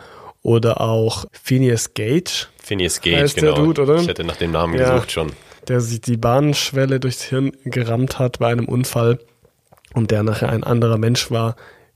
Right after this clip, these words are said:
Speaker 1: zumindest, äh, gemäß gewissen Zeugenberichten,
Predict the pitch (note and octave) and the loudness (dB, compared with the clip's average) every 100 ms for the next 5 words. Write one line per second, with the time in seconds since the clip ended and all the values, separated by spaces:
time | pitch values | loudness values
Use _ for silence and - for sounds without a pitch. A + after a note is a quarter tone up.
0 | - - A#2 A2 A2 - - - A2 G#2+ | -10 -2 0 2 0 -2 -4 -2 -2 -2
1 | A2+ A2 G#2+ A2 - A2+ A2+ - G#2+ - | -4 -2 -2 -2 -2 0 0 0 -2 0
2 | A#2 G#2+ A2 A2+ A2 - A#2+ A2 | 0 0 -2 -2 -4 -4 -4 -4